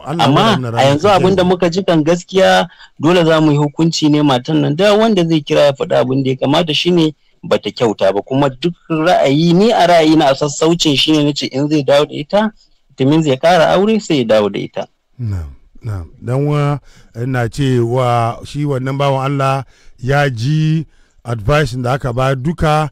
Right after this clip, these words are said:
Speaker 1: ya ji wato shawarw-, shawarwarin ya auna kuma ban ya Allah ita kuma, eh, ina da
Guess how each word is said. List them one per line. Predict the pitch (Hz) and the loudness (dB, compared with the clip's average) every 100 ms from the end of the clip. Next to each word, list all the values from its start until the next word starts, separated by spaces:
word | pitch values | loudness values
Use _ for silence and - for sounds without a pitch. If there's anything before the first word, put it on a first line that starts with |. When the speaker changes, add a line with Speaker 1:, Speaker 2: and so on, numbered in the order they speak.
| _ - _ - | _ -20 _ -10
Speaker 1:
ya | 120 139 147 | -2 0 0
ji | 117 123 151 151 151 - | -2 -2 0 0 -2 -2
wato | 127 117 - 127 117 107 98 - _ _ _ | -2 -2 -2 -2 -2 -4 -8 -12 _ _ _
shawarw-, | - 160 165 151 151 - | -4 0 2 2 -2 -4
shawarwarin | 170 170 147 156 175 170 156 - _ _ - | 0 0 2 2 2 0 -2 -8 _ _ -6
ya | 123 160 156 | 0 2 2
auna | 139 147 120 | 0 0 -2
kuma | - 147 147 147 143 - | -4 -2 0 0 0 -2
ban | 147 143 | -2 -2
ya | 135 | -2
Allah | 143 147 139 | -2 -2 -4
ita | 135 | -6
kuma, | 147 165 165 170 165 _ _ _ - | -6 -6 -4 -4 -6 _ _ _ -10
eh, | 143 147 | -6 -4
ina | 156 170 | -2 -2
da | 151 143 | 0 0